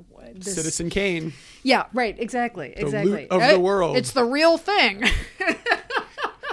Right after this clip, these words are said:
Speaker 1: I mean, yeah, just, like, uh,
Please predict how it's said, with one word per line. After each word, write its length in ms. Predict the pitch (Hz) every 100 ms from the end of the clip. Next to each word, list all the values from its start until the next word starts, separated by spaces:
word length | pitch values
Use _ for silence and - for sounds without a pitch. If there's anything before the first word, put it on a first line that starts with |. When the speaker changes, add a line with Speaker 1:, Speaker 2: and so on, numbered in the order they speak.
| - - - - 480 494 440 -
Speaker 1:
I 80 | 285
mean, 280 | 302 294 277
yeah, 260 | 226 196 143
just, 300 | 208 233 -
like, 400 | 208 185 - - -
uh, 520 | 156 123 117 -